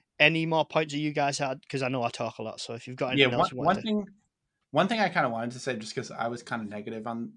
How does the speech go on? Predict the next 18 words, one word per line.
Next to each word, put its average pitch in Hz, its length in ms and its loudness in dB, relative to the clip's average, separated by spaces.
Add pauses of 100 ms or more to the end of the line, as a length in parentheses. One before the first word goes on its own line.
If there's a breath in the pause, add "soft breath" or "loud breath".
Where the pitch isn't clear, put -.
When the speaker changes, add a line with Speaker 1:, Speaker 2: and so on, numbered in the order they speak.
(100)
Speaker 2:
on 117 100 -4
the 117 80 -6
film, 120 380 -4 (500)
I 143 100 8
do 170 280 2
think 180 440 -4 (280)
it 123 80 2
was 117 180 0
a 107 80 -4
really 113 680 0 (760)
cool 123 420 0
and 110 120 -2
ambitious 101 520 -4
project, 107 800 -8 (300)
and 120 160 2
I 113 100 4
do 127 280 0
think 127 420 -6